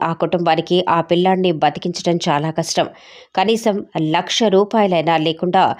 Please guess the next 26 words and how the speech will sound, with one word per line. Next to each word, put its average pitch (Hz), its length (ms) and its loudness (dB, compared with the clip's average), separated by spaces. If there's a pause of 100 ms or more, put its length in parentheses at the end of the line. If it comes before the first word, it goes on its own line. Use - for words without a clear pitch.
(300)
అదీ 196 260 2
కాక 196 280 0
వెంటనే 165 520 2
చికిత్స 170 440 -4 (140)
అందకపోయినా 185 760 0
ఆ 165 140 2
రోగి 156 240 0
దక్కడు. 160 380 -2 (240)
ఇక 185 360 2 (400)
చేసేది 233 360 2
లేక 185 300 2
సాయి 175 300 0
సూపర్ 175 280 -2
స్పెషాలిటీ 160 540 -2
ఆసుపత్రికి - 720 -2
కదిలారు. 156 580 0 (380)
అక్కడ 190 300 0
అన్ని 196 440 2
వసతులతో 185 500 2
పాటు 170 440 0 (300)
ఆర్థికంగా 185 720 2 (140)
చితికిన 196 360 -2
కుటుంబాలకు 165 800 0
ఇలాంటి 165 360 2
కష్టాలు 165 440 0
వస్తే 160 420 -2